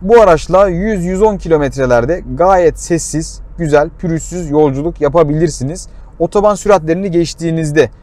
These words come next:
yüz yirmiyi, yüz otuzu geçtiğinizde bir miktar ses alıyor ama o da rahatsız edici değil. Kaliteli bir ses sistemi var. Bas paket olmasına rağmen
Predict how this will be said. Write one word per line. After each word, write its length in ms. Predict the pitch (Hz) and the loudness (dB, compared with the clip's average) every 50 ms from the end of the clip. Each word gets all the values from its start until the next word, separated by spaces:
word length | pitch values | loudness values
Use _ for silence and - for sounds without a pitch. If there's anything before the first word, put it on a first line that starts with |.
| - - - | -20 -16 -8
yüz 260 | 151 165 175 165 165 | -6 -4 -4 -4 -2
yirmiyi, 360 | 175 185 165 170 170 175 170 | -2 -2 -2 -2 -2 -2 -2
yüz 220 | 139 131 156 160 170 | -2 -2 -2 0 0
otuzu 300 | 170 147 - 156 147 139 | -2 -2 -2 -6 -4 0
geçtiğinizde 800 | 147 165 175 - - - 160 143 135 139 160 180 160 147 151 | 2 2 2 0 -2 -8 -8 -6 -6 -4 -4 -6 -6 -6 -6
bir 180 | 180 226 233 226 | -6 -4 -4 -2
miktar 340 | 196 170 - - 160 135 120 | -4 -4 -4 0 2 2 2
ses 320 | - - - 190 175 - - | 2 2 0 -2 -2 0 0
alıyor 300 | 160 156 170 196 185 170 160 | 2 2 2 4 2 4 4
ama 280 | 202 226 214 226 - - - - - - - - - | 4 2 2 0 -2 -6 -12 -12 -12 -12 -12 -14 0
o 140 | - 214 233 | 2 4 6
da 100 | 220 196 | 6 6
rahatsız 320 | 180 170 165 151 143 - 147 | 6 6 4 4 2 -2 -4
edici 340 | 139 127 120 120 123 139 | -4 -4 -4 -6 -6 -6
değil. 200 | 180 196 202 214 214 - - - - | -4 -4 -6 -6 -8 -12 -20 -20 -4
Kaliteli 400 | - 208 214 214 - 185 151 139 | 0 4 4 4 4 4 2 2
bir 100 | 135 123 | 0 -2
ses 260 | - - - 185 190 | -2 0 0 0 0
sistemi 400 | - - 175 - - 190 175 170 | 0 -6 -8 -6 -6 -4 -4 -2
var. 200 | 170 175 175 165 | -2 -4 -4 0
Bas 220 | 160 160 165 151 - | 0 0 0 0 -2
paket 300 | - 156 127 135 123 - | -6 -4 -4 -4 -6 -2
olmasına 540 | 160 170 170 160 147 139 117 131 131 135 151 | 0 0 2 2 0 -4 -4 -4 -4 0 2
rağmen 340 | 180 175 160 160 175 190 | 2 2 2 0 -2 -6